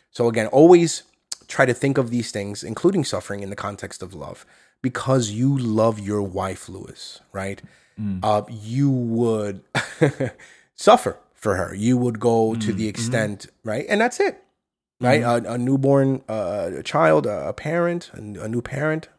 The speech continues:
Speaker 1: will suffer the lack of sleep,
Speaker 2: Mm-hmm.
Speaker 1: but they do it because they love their child. They
Speaker 2: Mm.
Speaker 1: love their child. They will, they will go ahead for the, for the care of the child and
Speaker 2: Mm-hmm.
Speaker 1: to,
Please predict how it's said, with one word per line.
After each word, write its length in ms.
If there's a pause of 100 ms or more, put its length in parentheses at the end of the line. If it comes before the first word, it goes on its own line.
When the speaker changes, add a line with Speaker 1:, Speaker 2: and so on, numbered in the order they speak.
(140)
Speaker 1:
will 260
suffer 580
the 120
lack 220
of 100
sleep, 380 (280)
Speaker 2:
Mm-hmm. 300
Speaker 1:
but 100
they 100
do 160
it 80
because 340
they 140
love 760
their 120
child. 640 (1120)
They 80
Speaker 2:
Mm. 220
Speaker 1:
love 280
their 140
child. 480
They 120
will, 340
they 100
will 160
go 200
ahead 460
for 160
the, 140
for 140
the 80
care 360
of 120
the 80
child 440 (280)
and 140 (120)
Speaker 2:
Mm-hmm. 100
Speaker 1:
to, 120